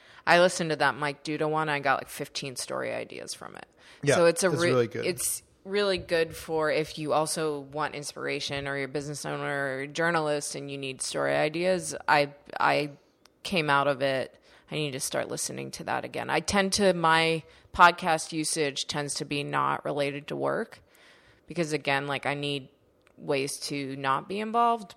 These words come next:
Speaker 1: but it's good. Um, I, w-, I know we're going way over, but I have two more
Speaker 2: No,
Speaker 1: topics.
Speaker 2: we can go forever. This is the beauty of podcasting. We could
Speaker 1: I
Speaker 2: do
Speaker 1: know.
Speaker 2: this for three hours if
Speaker 1: Yeah.
Speaker 2: we wanted to.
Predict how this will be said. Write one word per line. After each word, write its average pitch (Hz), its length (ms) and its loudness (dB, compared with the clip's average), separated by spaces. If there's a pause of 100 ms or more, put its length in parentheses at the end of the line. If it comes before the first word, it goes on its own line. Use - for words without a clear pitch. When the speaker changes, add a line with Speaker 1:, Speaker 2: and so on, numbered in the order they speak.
Speaker 1:
but 127 400 2 (480)
it's - 160 -8
good. - 420 0
Um, 156 400 0 (720)
I, 202 180 6
w-, 190 380 -4 (240)
I 202 80 6
know 226 160 6
we're 233 100 6
going 165 320 6
way 151 180 6
over, 147 200 6
but 156 160 4
I 143 60 6
have 143 220 0
two - 300 -4
more 151 220 -2
Speaker 2:
No, 180 100 2
Speaker 1:
topics. 139 220 2
Speaker 2:
we 160 60 2
can 127 80 0
go 123 160 8
forever. 120 500 4
This 107 220 -6
is - 40 -14
the 123 80 -6
beauty 120 280 0
of 117 100 -2
podcasting. 117 640 -2
We 113 100 -8
could 120 140 -4
Speaker 1:
I - 60 4
Speaker 2:
do 123 60 4
Speaker 1:
know. 123 60 0
Speaker 2:
this 123 100 -2
for 131 120 -6
three 135 180 -2
hours 117 320 2
if 185 60 0
Speaker 1:
Yeah. 120 160 4
Speaker 2:
we 117 60 -2
wanted 110 260 -4
to. 110 180 -8